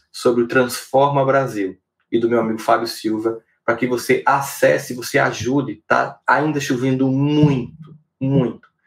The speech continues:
É, eu passei por lá terça-feira e, e, inclusive, é, problemas sérios, assim, quantas pessoas perderam carros, é, é uma coisa muito ruim que tá acontecendo, a gente precisa se mobilizar. E às vezes a gente,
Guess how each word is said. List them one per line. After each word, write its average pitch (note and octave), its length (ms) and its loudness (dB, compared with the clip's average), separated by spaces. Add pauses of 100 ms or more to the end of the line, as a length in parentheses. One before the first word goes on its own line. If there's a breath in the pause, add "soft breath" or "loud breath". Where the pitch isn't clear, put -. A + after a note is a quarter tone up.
(380 soft breath)
É, A#2+ 220 2
eu B2+ 120 2
passei D3 320 0
por C#3+ 180 -2
lá B2 140 2
terça-feira B2 920 0 (240 soft breath)
e, C3 300 -2 (240)
e, B2 160 0
inclusive, C3 840 -2
é, - 240 0 (120)
problemas C#3+ 580 4
sérios, C3+ 400 2
assim, A#2+ 160 -4
quantas D#3+ 400 0
pessoas C3+ 360 -6
perderam A#2+ 380 0
carros, A#2 360 -2
é, B2+ 180 -2 (320 loud breath)
é C3+ 80 4
uma C#3 140 0
coisa C#3 200 2
muito C3+ 380 -2
ruim A#2+ 460 -2
que - 60 -20
tá A2+ 80 -2
acontecendo, - 540 -6
a A2+ 40 -2
gente A#2+ 240 -4
precisa A#2 340 -6
se - 140 -10
mobilizar. A#2 840 -2 (280)
E B2 80 6
às A#2 140 2
vezes C3 140 4
a B2+ 60 0
gente, A#2+ 380 -2